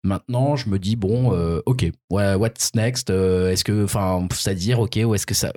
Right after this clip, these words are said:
ok, bon, c'était intéressant, c'était marrant, c'était bien fait, mais j'ai un peu plus de mal à y voir un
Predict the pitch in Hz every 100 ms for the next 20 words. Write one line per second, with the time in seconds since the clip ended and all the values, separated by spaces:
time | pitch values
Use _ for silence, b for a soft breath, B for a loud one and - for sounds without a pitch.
0 | - - 127 139 147 107 151 - 110 127
1 | 127 127 101 - 151 110 95 120 123 -
2 | 95 95 110 104 107 151 117 92 90 B
3 | B B B B - 117 123 170 - 180
4 | 160 151 165 151 123 117 110 123 131 107
5 | 123